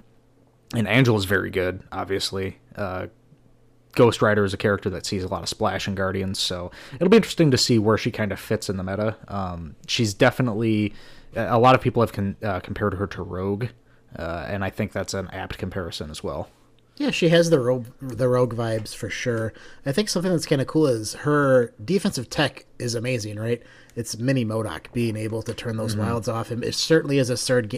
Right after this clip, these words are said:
Speaker 2: a sad gambit when you can't get those wilds off.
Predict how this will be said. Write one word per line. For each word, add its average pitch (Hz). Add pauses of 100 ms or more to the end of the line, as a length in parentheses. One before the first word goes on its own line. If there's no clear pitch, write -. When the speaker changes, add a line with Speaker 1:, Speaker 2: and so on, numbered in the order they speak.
Speaker 2:
a 117
sad 127
gambit 120
when 117
you 110
can't 117 (360)
get 127
those 117
wilds 110
off. -